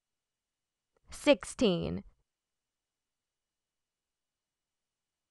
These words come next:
Seventeen. Eighteen. Nineteen.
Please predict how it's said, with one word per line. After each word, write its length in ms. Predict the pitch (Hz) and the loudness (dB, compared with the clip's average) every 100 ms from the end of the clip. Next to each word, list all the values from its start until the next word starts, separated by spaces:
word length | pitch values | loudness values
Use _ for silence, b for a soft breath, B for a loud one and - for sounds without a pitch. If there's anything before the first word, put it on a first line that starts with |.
| _ _ _ _ _ - | _ _ _ _ _ -18
Seventeen. 1040 | - - 294 254 220 - 170 156 190 190 - _ _ _ _ _ _ _ _ _ _ _ _ _ _ _ _ _ _ _ _ _ _ _ _ _ _ _ _ _ _ _ _ _ _ _ _ _ - - | 0 4 6 6 2 0 -4 -4 -8 -12 -16 _ _ _ _ _ _ _ _ _ _ _ _ _ _ _ _ _ _ _ _ _ _ _ _ _ _ _ _ _ _ _ _ _ _ _ _ _ -4 6
Eighteen. 760 | 240 247 - - 185 165 185 202 - _ _ _ _ _ _ _ _ _ _ _ _ _ _ _ _ _ _ _ _ _ _ _ _ _ _ _ _ _ _ _ _ _ _ _ _ - | 8 8 4 -2 -2 -2 -6 -8 -12 _ _ _ _ _ _ _ _ _ _ _ _ _ _ _ _ _ _ _ _ _ _ _ _ _ _ _ _ _ _ _ _ _ _ _ _ -10
Nineteen. 1000 | 254 269 302 381 440 - 226 170 156 196 | 0 6 8 8 2 -2 -2 -2 -4 -8